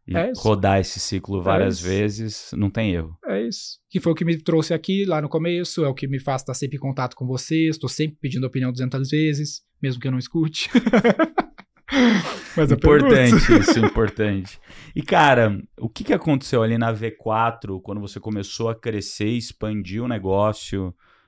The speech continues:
Speaker 1: é, e você viu, talvez, que seria muito difícil de escalar
Speaker 2: Uhum.
Speaker 1: o negócio, você mudou o modelo pro modelo de franquias?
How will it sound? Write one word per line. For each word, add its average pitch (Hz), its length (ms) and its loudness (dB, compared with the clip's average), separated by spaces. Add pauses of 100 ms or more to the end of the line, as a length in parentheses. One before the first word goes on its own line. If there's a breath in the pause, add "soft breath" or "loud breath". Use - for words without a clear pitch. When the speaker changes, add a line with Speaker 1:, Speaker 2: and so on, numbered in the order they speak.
(160)
Speaker 1:
é, 90 380 -6 (460)
e 98 60 -2
você 98 300 -4
viu, 104 220 -6
talvez, 98 460 -4
que - 80 -20
seria 101 200 -6
muito 101 240 -6
difícil 104 360 -10
de 101 60 -10
escalar 98 920 0
Speaker 2:
Uhum. 139 380 -2
Speaker 1:
o - 80 -10
negócio, 95 580 -4
você 98 220 -6
mudou 98 500 -4
o 101 40 -6
modelo 92 460 -6
pro 95 180 -10
modelo 90 340 -8
de - 80 -20
franquias? 85 520 -14